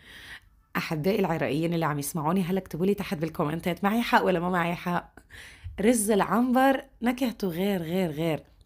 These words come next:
سبحان الله، إله ريحة كتير قوية، ريحة كتير طيبة.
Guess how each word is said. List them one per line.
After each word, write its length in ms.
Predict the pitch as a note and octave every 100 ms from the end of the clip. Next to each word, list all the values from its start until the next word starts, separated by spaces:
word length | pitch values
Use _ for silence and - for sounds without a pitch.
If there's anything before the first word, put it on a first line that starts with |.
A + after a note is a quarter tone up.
| _ -
سبحان 440 | - E3 - F3 D#3
الله، 240 | D#3+ D#3+
إله 120 | F3+
ريحة 280 | E3+ F#3 F3+
كتير 300 | - - E3
قوية، 420 | D#3 D3+ D3 D3 - - -
ريحة 220 | F3+ -
كتير 300 | - - E3+
طيبة. 420 | E3 D#3+ C#3+ C#3